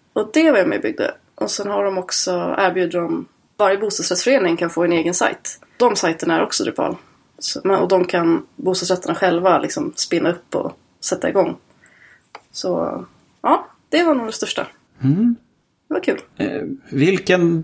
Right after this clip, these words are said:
Speaker 2: titel har du i, i företaget?
Speaker 1: Frontendutvecklare, skulle jag
Speaker 2: Jaha.
Speaker 1: säga.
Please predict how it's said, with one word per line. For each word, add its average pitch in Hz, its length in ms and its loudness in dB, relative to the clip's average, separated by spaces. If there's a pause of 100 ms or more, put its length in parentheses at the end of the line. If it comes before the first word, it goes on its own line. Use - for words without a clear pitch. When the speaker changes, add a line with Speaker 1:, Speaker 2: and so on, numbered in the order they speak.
Speaker 2:
titel - 460 0
har 113 200 2
du 101 180 2
i, 101 360 2
i 90 60 0
företaget? 85 840 0 (520)
Speaker 1:
Frontendutvecklare, 185 1080 0 (1000)
skulle - 240 -2
jag - 100 4
Speaker 2:
Jaha. 277 60 4
Speaker 1:
säga. - 220 0